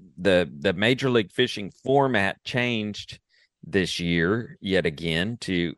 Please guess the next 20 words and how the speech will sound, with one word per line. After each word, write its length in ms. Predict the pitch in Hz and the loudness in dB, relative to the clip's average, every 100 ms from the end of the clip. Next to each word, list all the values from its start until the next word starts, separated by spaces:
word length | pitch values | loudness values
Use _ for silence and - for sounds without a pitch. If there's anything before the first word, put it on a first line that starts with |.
| - | -12
the 220 | 85 90 82 | -8 -6 -4
best 520 | 82 101 117 - - | 2 2 2 -2 -20
five 640 | _ _ 107 95 113 110 - | _ _ 0 2 2 0 0
fish. 480 | 131 120 78 104 - | 2 4 2 -2 -8
Now, 100 | 92 | -8
it's 120 | 90 | -8
still 200 | - 123 | 0 2
catch, 380 | 104 - 110 - | 2 2 2 2
weigh, 180 | 107 98 | 2 4
release, 640 | 92 90 87 104 117 - - _ - _ - | 2 2 2 0 -4 -10 -16 _ -20 _ -2
but 100 | 98 | 2
it's 220 | 101 - | 2 0
the 160 | - 95 | -4 -4
best 460 | - 98 107 - _ | 2 4 4 0 _
five 280 | - 98 95 - | 0 2 0 0
fish, 520 | 139 143 76 - - - _ _ _ _ - | 2 4 4 -2 -12 -18 _ _ _ _ -12
uh, 280 | 85 76 71 | -4 -4 -4
format 560 | - 101 92 90 92 85 | -2 0 2 2 2 4
rather 280 | 101 107 | 4 4
than 460 | 90 98 92 85 | 2 2 2 -2